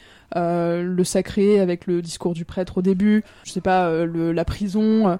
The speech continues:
tous ces thèmes-là, finalement, étaient, euh, très, très peu développés à côté. Et moi, c'est un petit regret que j'ai sur la pièce. J'aurais bien aimé voir aussi, euh, des scènes plus longues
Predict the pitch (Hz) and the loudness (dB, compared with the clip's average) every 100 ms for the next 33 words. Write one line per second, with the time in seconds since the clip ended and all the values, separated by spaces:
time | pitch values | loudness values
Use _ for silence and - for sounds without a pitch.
0 | - - _ _ _ - 262 285 269 254 | -6 -20 _ _ _ -6 -2 0 2 2
1 | 247 294 320 - 220 220 254 285 247 - | 2 0 -2 -2 -2 0 0 -2 -4 -4
2 | 233 233 196 196 196 - - 277 - 277 | -2 2 4 2 -2 -10 -4 -4 0 -2
3 | - 269 233 220 226 202 269 247 220 208 | 0 0 2 4 2 2 2 2 0 -2
4 | 254 240 233 - 214 208 240 226 226 226 | 0 0 0 0 0 2 4 4 4 0
5 | - 185 196 - 185 - 202 190 185 185 | 0 -2 -2 0 -2 0 -2 0 0 0
6 | 214 226 226 254 220 196 202 - 233 233 | 2 2 2 2 2 4 2 0 0 2
7 | 202 185 180 175 190 - 214 202 - 240 | 2 2 -2 -4 -4 0 0 2 4 6
8 | 262 262 | 6 4